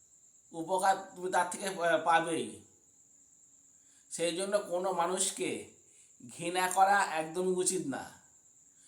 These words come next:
সবাইকে সমান চোখে দেখা উচিত।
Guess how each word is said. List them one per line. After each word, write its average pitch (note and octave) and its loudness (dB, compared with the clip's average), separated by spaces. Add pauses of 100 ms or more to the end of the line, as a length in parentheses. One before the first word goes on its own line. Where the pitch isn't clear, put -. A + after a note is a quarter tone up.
(280)
সবাইকে F#3+ 2
সমান F3+ -2
চোখে F#3+ -6
দেখা E3+ 0
উচিত। D#3+ -2